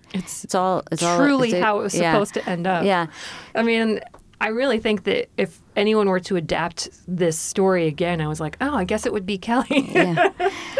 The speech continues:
Speaker 2: Um, it doesn't, the thing is, it's so good, it doesn't need adapting. Like, I don't know how you'd really make it better. Like, the kid would be, what, have to be out on the street on a cell phone? Yeah,
Speaker 1: I
Speaker 2: which is
Speaker 1: know.
Speaker 2: like, you know, um,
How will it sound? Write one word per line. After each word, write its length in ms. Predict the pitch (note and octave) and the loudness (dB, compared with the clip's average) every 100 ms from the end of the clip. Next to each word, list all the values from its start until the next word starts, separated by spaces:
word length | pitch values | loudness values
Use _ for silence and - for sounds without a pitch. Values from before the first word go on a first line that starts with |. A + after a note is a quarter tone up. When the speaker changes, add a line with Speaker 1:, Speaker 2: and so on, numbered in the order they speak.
| - | 0
Speaker 2:
Um, 300 | A3 G#3 G3+ - | 4 2 2 -4
it 120 | A#3 | 2
doesn't, 340 | C4 C4+ C4 | 2 4 0
the 180 | - A3+ | 2 2
thing 140 | B3 B3 | 4 2
is, 140 | G#3 | 2
it's 140 | F#3+ - | 0 2
so 180 | F#3+ | 0
good, 260 | E3+ F3 F3+ | 2 2 4
it 120 | E3 | 2
doesn't 260 | D#3 D3+ C3 | 0 -2 0
need 160 | D3+ | 0
adapting. 800 | D3+ C#3 D3 D3+ - C#3+ C#3+ C#3+ - | 0 0 0 0 -2 -2 0 -2 -2
Like, 220 | C#3+ D#3 | -2 0
I 60 | |
don't 120 | D#3 D3 | 0 0
know 80 | |
how 140 | D#3+ - | 0 -2
you'd 260 | D3 D3 - - | -2 -4 -6 -8
really 340 | C#3+ D3+ D#3 | -2 0 2
make 260 | C#3+ C#3+ C#3+ | 2 0 -2
it 180 | D3 - | -6 -2
better. 400 | D3+ D3 D3 D3 - - - - | -2 0 -2 -4 -12 -20 -20 -2
Like, 200 | F3+ E3+ | 0 0
the 60 | F3 | -2
kid 340 | - E3+ E3 | -2 0 0
would 240 | D3+ D#3+ - | 0 -4 -2
be, 260 | D3+ D3 - - | -2 -2 -4 -6
what, 180 | D#3 D3 | -4 -2
have 200 | D3 - | -6 -8
to 80 | |
be 120 | - D3 | -6 -2
out 160 | D3 | -2
on 120 | D3+ | 0
the 80 | D3 | -2
street 320 | - - D3 | -2 -4 -2
on 120 | D3 C#3+ | -2 -2
a 60 | |
cell 320 | C#3+ - D3 | -4 -4 -6
phone? 460 | C#3+ C#3+ D3 D3 D3 - _ _ - | -6 -4 -2 -2 -4 -10 _ _ -4
Yeah, 220 | D#3 D#3 | 0 0
Speaker 1:
I 60 | G#3+ | 2
Speaker 2:
which 140 | A3 | 4
is 180 | A#3 G3 | 4 4
Speaker 1:
know. 100 | A3+ F#3+ | 4 4
Speaker 2:
like, 140 | E3+ | 2
you 60 | E3+ | 2
know, 220 | E3+ D#3+ B3+ - - - | 2 0 -4 -14 -12 0
um, 360 | G#3 G3 F#3 | 2 2 -2